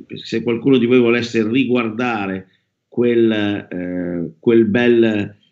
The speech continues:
quella bella mail che io vi ho mandato a tutti domenica e capire che probabilmente non era così campato per aria, no? Quel concetto per cui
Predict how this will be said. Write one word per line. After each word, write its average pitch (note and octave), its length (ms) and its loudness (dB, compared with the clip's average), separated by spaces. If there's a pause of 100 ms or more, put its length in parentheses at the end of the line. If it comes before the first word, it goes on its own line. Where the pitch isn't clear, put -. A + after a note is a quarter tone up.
(200)
quella B2 300 2
bella C3 380 0
mail B2 440 -2
che A#2 100 -14
io A#2 240 -6
vi A2 120 -8
ho G#2+ 100 -8
mandato G#2+ 560 -8
a G2+ 60 -12
tutti F#2+ 960 -2 (240)
domenica A2+ 920 2
e G#2 320 -2
capire A#2+ 720 0 (400)
che G2 180 -4
probabilmente A#2 760 0
non G#2 200 -6
era G#2+ 180 -8
così G2+ 280 -6
campato G2 500 -6
per G#2+ 160 -4
aria, F#2 420 -6
no? C3 380 -6
Quel G2+ 260 -6
concetto A2 800 -6
per G#2 240 -8
cui A#2 440 0